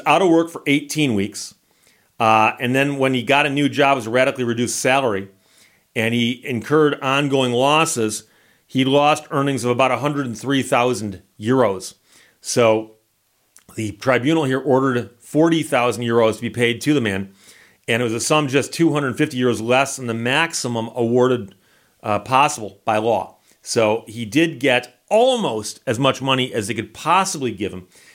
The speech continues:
We don't know if they're trying to send a little bit of a message by shaving off two hundred fifty pounds, by saying, "Well, we kinda see the point here."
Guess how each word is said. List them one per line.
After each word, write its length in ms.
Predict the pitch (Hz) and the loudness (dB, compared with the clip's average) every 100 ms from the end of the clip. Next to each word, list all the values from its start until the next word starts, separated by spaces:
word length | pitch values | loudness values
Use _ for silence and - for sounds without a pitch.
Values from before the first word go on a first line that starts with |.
| - | -12
We 80 | 117 | -4
don't 280 | 113 143 156 | 0 0 0
know 80 | |
if 40 | 131 | -4
they're 100 | 120 | -4
trying 200 | - 131 | -4 -4
to 20 | |
send 240 | - 139 | -2 -2
a 40 | 120 | 0
little 200 | 127 160 | 2 2
bit 80 | 151 | 2
of 80 | 135 | 0
a 40 | |
message 500 | 135 135 147 143 - _ _ _ | -2 -2 -4 -8 -18 _ _ _
by 120 | - 117 | -4 -2
shaving 400 | - 139 127 123 | 0 0 0 -2
off 180 | 117 | -4
two 120 | - 131 | -6 -6
hundred 120 | 113 | -6
fifty 160 | 101 | -8
pounds, 240 | - 117 117 | -6 -4 -4
by 80 | 110 | -6
saying, 240 | - 113 | -6 -4
"Well, 400 | 117 117 113 - _ - | -2 0 -2 -8 _ -16
we 100 | 127 | -14
kinda 360 | - 151 165 | -6 -2 -2
see 180 | 139 147 | -2 -2
the 80 | 127 | -4
point 300 | 101 131 156 | -4 -6 -6
here." 260 | 151 196 | -8 -10